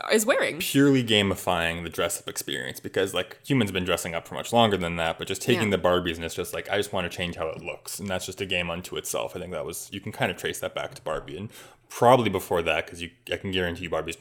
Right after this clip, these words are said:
Speaker 2: knockoff of something else.
Speaker 1: <laughs> Oh,
Speaker 2: Lar-,
Speaker 1: yeah.
Speaker 2: Barbie
Speaker 1: Oh,
Speaker 2: or
Speaker 1: yeah.
Speaker 2: something, but
Speaker 1: <laughs> Barbie. Yeah, there's a huge fashion, fascination in, in dressing up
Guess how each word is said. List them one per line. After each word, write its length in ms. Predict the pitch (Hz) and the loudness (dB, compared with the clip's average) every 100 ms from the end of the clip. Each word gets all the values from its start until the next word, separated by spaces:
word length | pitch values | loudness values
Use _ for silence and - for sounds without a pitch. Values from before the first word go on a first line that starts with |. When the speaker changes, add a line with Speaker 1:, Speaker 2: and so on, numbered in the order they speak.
| - | -10
Speaker 2:
knockoff 320 | 82 80 - | -6 -6 -6
of 60 | 85 | -14
something 260 | - 85 | -12 -6
else. 340 | 87 80 - - | -6 -6 -6 -2
Speaker 1:
<laughs> 140 | 254 | 6
Oh, 260 | 285 247 - | 6 8 8
Speaker 2:
Lar-, 100 | 220 | 8
Speaker 1:
yeah. 160 | 190 156 | 8 6
Speaker 2:
Barbie 240 | 190 214 | 6 8
Speaker 1:
Oh, 40 | |
Speaker 2:
or 40 | 359 | 6
Speaker 1:
yeah. 140 | 185 | 6
Speaker 2:
something, 380 | 147 80 87 90 | 2 -4 -4 0
but 140 | 87 | 4
Speaker 1:
<laughs> 380 | 262 302 294 - | 6 6 4 0
Barbie. 340 | - 190 185 180 - - - | -2 -4 -6 -8 -10 -10 0
Yeah, 220 | 302 381 | 4 6
there's 200 | 254 247 | 6 6
a 60 | 214 | 6
huge 300 | 233 285 220 | 6 2 4
fashion, 420 | 185 170 190 185 - | 4 2 0 -8 -4
fascination 840 | - 202 196 175 190 226 180 151 135 | 4 4 4 2 4 6 4 0 -2
in, 460 | 175 170 165 170 - - - | -2 -2 -2 -6 -10 -20 -2
in 200 | 196 190 | 0 2
dressing 500 | 180 175 175 - 170 | 2 2 2 2 2
up 280 | 160 156 | -2 -4